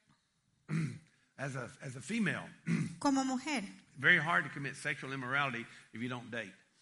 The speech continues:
Speaker 2: es muy difícil que usted cometa moralidad, inmoralidad sexual si no está saliendo con un muchacho, no está de novia.
Speaker 1: Amen.
Speaker 2: Amén.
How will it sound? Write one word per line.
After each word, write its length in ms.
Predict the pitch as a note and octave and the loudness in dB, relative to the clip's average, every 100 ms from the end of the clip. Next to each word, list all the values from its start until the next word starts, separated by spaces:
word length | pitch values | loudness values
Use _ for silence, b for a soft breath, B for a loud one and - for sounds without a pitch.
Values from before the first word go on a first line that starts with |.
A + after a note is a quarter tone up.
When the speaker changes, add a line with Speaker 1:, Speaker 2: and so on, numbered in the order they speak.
| - - | -20 -4
Speaker 2:
es 120 | C4 | 0
muy 140 | C#4 | 2
difícil 520 | D#4+ D#4+ D#4 D4+ C#4 B3 | 0 -2 -2 -2 -4 -4
que 80 | |
usted 240 | B3+ - A#3 | -4 -4 -2
cometa 400 | C4+ B3+ B3 C4 | 0 0 0 0
moralidad, 480 | B3+ A#3 G#3+ G#3 A3 | 0 0 -2 -6 -4
inmoralidad 440 | B3 A#3+ A#3 G#3+ G#3+ | 0 2 0 -2 -4
sexual 380 | C4+ - C#4+ E4 B - | -2 -2 -2 -4 B -4
si 160 | D4+ | 0
no 80 | C4+ | 0
está 180 | B3+ C4+ | 0 0
saliendo 420 | C4+ B3+ B3 A#3+ | 0 0 0 0
con 160 | B3 A3 | -2 -4
un 60 | |
muchacho, 420 | G3+ - F4 - F#3+ _ _ | -4 -6 -8 -8 -14 _ _
no 80 | A3+ | -6
está 200 | - A3 | -4 -2
de 80 | |
novia. 360 | A3 D#4+ C4+ F#3+ F#3+ _ _ _ _ _ _ _ _ _ _ _ _ | 0 -2 -4 -8 -12 _ _ _ _ _ _ _ _ _ _ _ _
Speaker 1:
Amen. 360 | A#2+ D3 F3+ A3+ - _ A#3+ | -6 -2 -2 -4 -12 _ -2
Speaker 2:
Amén. 260 | A#3 E4 | 0 0